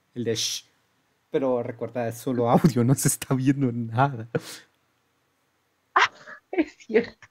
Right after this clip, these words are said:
Speaker 1: <laughs> Hasta ahorita te <laughs> Ok. Bien, bien, volviendo. Entonces, de, en, en sí,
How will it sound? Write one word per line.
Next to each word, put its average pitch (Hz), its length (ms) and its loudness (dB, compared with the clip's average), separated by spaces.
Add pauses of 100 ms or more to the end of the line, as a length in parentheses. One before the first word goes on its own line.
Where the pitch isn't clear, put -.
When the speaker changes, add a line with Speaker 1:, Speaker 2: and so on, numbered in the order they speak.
Speaker 1:
<laughs> - 2000 0
Hasta 123 200 -6
ahorita 117 360 -4
te 143 180 6
<laughs> - 420 2 (1400)
Ok. 139 200 -2 (920)
Bien, 143 320 0
bien, 147 240 2
volviendo. 143 580 0
Entonces, 156 560 0 (920)
de, 170 340 -8
en, 170 160 -8
en 165 100 0
sí, 131 260 -2